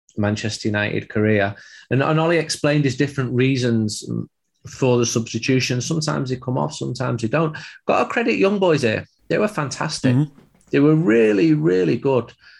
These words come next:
Speaker 1: And I spoke to some of the people outside the ground and said, "Well, why are you, why are you doing so badly in the league?" And they just said, "It's all about the Champions League."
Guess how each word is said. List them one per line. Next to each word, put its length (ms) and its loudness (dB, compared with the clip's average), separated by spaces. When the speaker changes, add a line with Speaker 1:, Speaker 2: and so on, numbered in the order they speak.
Speaker 1:
And 640 -2
I 140 -2
spoke 320 -2
to 100 -8
some 160 -4
of 60 0
the 100 -2
people 320 0
outside 400 0
the 40 -2
ground 480 0
and 140 -2
said, 200 -6
"Well, 280 0
why 160 -2
are 60 2
you, 60 0
why 140 -2
are 40 -2
you 40 -2
doing 160 0
so 160 0
badly 360 0
in 80 0
the 80 2
league?" 320 2
And 120 -2
they 60 -2
just 220 -6
said, 240 -2
"It's 200 -4
all 240 4
about 260 0
the 60 -6
Champions 500 -4
League." 240 -4